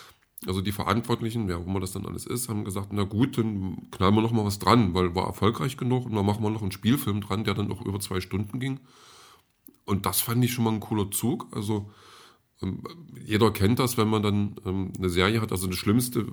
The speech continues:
was einer Serie passieren kann, dass die mitten im, ja, ähm, in der laufenden Geschichte beendet wird. Also man hat ja dann, äh, gerne Cliffhanger so am, am Ende einer Staffel.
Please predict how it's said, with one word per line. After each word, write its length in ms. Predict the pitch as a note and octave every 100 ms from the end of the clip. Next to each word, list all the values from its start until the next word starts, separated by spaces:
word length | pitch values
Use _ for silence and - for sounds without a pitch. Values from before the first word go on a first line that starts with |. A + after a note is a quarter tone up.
| -
was 180 | F#2+ - -
einer 100 | G2
Serie 260 | F2 G2+ A2
passieren 400 | G#2 - A2 A2+
kann, 240 | A2+ G#2+
dass 180 | G2+ -
die 160 | G#2+
mitten 340 | G2 G2+ A#2 G#2
im, 400 | G2+ G2+ G2 G2 - _ - - - - - - _ _ -
ja, 340 | F2+ G2+ G2
ähm, 440 | F#2+ F#2+ F2 - - _ _ _ _
in 120 | - F#2
der 80 |
laufenden 380 | F#2 G2 G#2 A2+
Geschichte 380 | G2+ G2+ A#2+ A#2+
beendet 440 | B2 - A#2 A#2
wird. 220 | C3 B2 - -
Also 220 | F#2 F2 -
man 300 | - - F#2
hat 140 | F#2+ F#2+
ja 60 |
dann, 280 | G2 G2 F#2
äh, 140 | - F2 - -
gerne 240 | - F#2+ F#2+
Cliffhanger 580 | - B2+ B2 B2 B2 B2 - _
so 240 | G2+ G2+
am, 220 | - G#2 G#2+
am 140 | G#2
Ende 200 | G#2 G#2+
einer 160 | G#2+ G#2+
Staffel. 420 | G#2 G#2 A2+